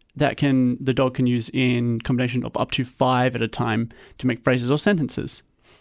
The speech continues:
And the dog can also use, like, so say a person's like, there's a, the postie comes, uh, the dog will go outside, outside, outside, something, you know,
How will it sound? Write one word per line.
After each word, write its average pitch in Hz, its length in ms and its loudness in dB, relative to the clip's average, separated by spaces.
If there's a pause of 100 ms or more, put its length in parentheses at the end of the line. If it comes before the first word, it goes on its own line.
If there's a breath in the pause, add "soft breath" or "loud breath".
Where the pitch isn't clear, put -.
(420 soft breath)
And 131 440 4 (460 soft breath)
the 131 540 2 (380)
dog 135 320 0
can 131 180 2
also 127 680 2 (120)
use, 123 800 0 (380)
like, 123 240 0
so 139 160 2
say 131 360 0
a 135 120 -4 (320)
person's 139 420 0
like, 123 340 -2 (460)
there's 135 120 2
a, 127 220 0
the 123 200 -4 (300)
postie 196 320 0
comes, - 380 -6 (580 soft breath)
uh, 123 180 2
the 127 100 0
dog 131 280 2
will 135 80 0
go 127 300 2 (320)
outside, 143 440 2
outside, 131 380 2
outside, 123 440 2
something, 131 320 2
you 123 100 0
know, 131 120 -2